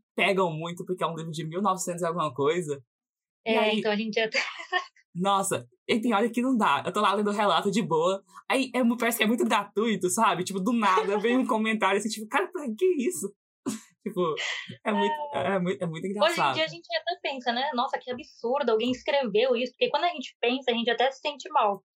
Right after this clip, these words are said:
Speaker 2: E aí você coloca aquilo em palavras, ou você escreve, você se sente pior ainda. Fala, "Nossa, teve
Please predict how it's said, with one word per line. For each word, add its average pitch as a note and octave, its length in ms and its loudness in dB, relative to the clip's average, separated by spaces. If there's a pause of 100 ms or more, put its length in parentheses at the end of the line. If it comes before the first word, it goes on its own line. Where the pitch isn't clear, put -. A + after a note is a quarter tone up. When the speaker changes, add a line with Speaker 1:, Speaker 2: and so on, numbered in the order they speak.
(160)
Speaker 2:
E A3+ 40 4
aí B3 60 4
você D4 220 0 (380)
coloca B3+ 320 2
aquilo B3 200 -2
em A3+ 120 -6
palavras, G3+ 680 2
ou G3+ 80 -4
você A3 200 -4
escreve, A#3+ 400 -2
você - 120 -16
se - 60 -16
sente B3 260 -6
pior A#3 200 4
ainda. D#4+ 380 0
Fala, A3 160 0
"Nossa, B3 320 0
teve A3+ 160 -2